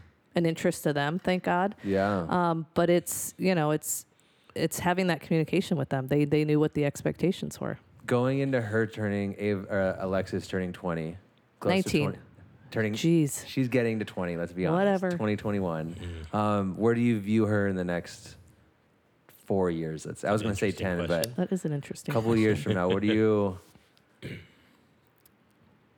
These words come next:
Speaker 1: I think this is, you know, when we look back at our age at that time and, and it was, you were uncertain about which direction you wanted to go and,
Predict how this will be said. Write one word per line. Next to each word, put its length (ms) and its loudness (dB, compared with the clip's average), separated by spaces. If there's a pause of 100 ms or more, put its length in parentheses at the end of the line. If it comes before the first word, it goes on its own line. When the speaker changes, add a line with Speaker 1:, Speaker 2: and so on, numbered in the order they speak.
(680)
Speaker 1:
I 100 2
think 280 2
this 200 2
is, 180 2
you 80 4
know, 120 4
when 180 2
we 140 4
look 200 2
back 260 0
at 80 0
our 260 2
age 320 2
at 100 -2
that 160 0
time 320 0
and, 240 -2
and 160 -2
it 100 -6
was, 360 -4 (140)
you 100 0
were 100 2
uncertain 540 -2
about 320 0 (420)
which 220 -4
direction 340 0
you 80 4
wanted 200 2
to 60 0
go 500 4
and, 220 -4